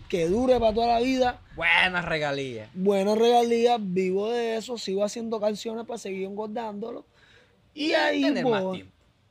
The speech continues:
Speaker 1: Y ahí voy. Le
Speaker 2: Ok.
Speaker 1: invertí tiempo en hacer toda esa cuestión, pero eso me va a dar para que mañana yo diga, "Me voy a sentar". Como,
Speaker 2: Eh.
Speaker 1: como, como decir, como dice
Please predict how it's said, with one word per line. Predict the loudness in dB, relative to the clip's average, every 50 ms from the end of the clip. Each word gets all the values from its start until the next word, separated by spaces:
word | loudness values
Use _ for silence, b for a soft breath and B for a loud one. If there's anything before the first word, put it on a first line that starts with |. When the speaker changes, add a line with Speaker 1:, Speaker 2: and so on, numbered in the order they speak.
| _ _ -16
Speaker 1:
Y | -10 -6 -6
ahí | -6 -6 -6 -8 -8
voy. | -8 -8 -8 -10 -10 -12 -16 -20 _ _ _ _ _ _ _ _ _ _ _ _ -6
Le | -2 0
Speaker 2:
Ok. | 0 0
Speaker 1:
invertí | 0 0 -2 -2 -2 -2 -2 0
tiempo | 2 2 4 4 2 0 -2 -2 -2 0 0 0
en | 0 0 0 0
hacer | 0 0 0 2 2 2 2 2 -2 -4
toda | -6 -4 -4 -4 -4
esa | -4 -8 -10
cuestión, | -10 -10 -12 -12 _ -10 -8 -8 -8 -6
pero | -6 -4 -4 -4 -6
eso | -6 -10 -12
me | -12 -10 -8
va | -6 -4 -4
a | -4 -4 -4 -6
dar | -6
para | -8 -10 -10
que | -10 -8
mañana | -8 -8 -8 -8 -8 -8 -8 -6
yo | -4 -4
diga, | -4 -4 -4 -6
"Me | -6 -8
voy | -8 -8
a | -10 -10
sentar". | -10 -10 -12 -12 -10 -10 -10 -10 -10 -12 b b b b b b b b -14
Como, | -8 -6 -4 -4 -4 -4 -6
Speaker 2:
Eh. | -8 -10
Speaker 1:
como, | -8 -6 -4 -2 -2 -4 -4 -6 -10 -12 -10
como | -8 -6 -6 -4 -2
decir, | -2 -4 -4 -4 -6 -8 -8 -8
como | -8 -8 -10 -10
dice | -8 -6 -6